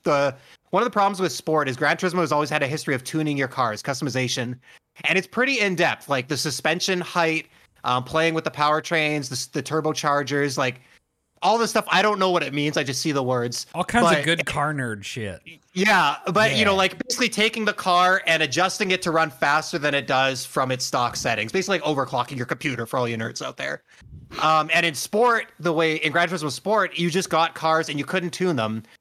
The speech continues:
Speaker 1: So they just came as is, and what it means is everyone racing a Supra oh seven in online is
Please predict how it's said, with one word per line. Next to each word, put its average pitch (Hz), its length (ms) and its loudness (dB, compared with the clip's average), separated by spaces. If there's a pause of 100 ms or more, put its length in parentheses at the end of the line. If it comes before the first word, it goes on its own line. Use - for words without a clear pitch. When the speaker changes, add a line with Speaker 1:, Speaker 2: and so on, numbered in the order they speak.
(160)
Speaker 1:
So 180 120 -2
they 170 60 2
just 175 140 0
came 180 220 0
as 170 280 2
is, 170 240 2
and 147 80 0
what 135 120 2
it 131 80 -2
means 220 260 0
is 170 180 0
everyone 156 460 0
racing 151 300 0
a 131 60 0
Supra 180 680 2
oh 151 120 0
seven 139 640 0 (420)
in 139 400 2
online 135 500 2
is 147 260 -2